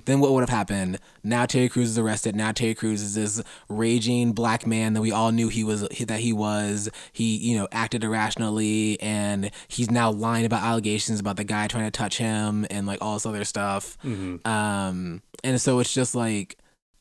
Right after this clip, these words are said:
Speaker 1: so we just know that it's just, like, the way that our, our society is set up, kind of in the, what I talked about before, of it being harder for people to, um, it's just like,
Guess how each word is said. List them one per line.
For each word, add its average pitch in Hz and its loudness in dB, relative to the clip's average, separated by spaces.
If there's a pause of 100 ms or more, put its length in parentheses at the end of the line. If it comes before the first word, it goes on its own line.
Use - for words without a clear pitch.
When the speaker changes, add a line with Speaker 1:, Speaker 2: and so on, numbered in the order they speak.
(120)
Speaker 1:
so - 0
we 147 8
just 135 6
know 127 6
that 110 0
it's 110 -2
just, - -6 (120)
like, 120 -2 (120)
the 131 -2
way 123 4
that 117 2
our, 104 -2
our 113 0
society 98 -4
is 92 -4
set 98 -4
up, 92 -4
kind 104 -2
of 101 -2
in 98 -4
the, 98 -6
what 101 -4
I 98 -2
talked 95 -4
about 95 -4
before, 101 0 (360)
of 107 0
it 98 -2
being 107 2
harder 107 0
for 98 -4
people 101 -6
to, 95 -2 (380)
um, 90 -4
it's 120 0
just - 0
like, 117 0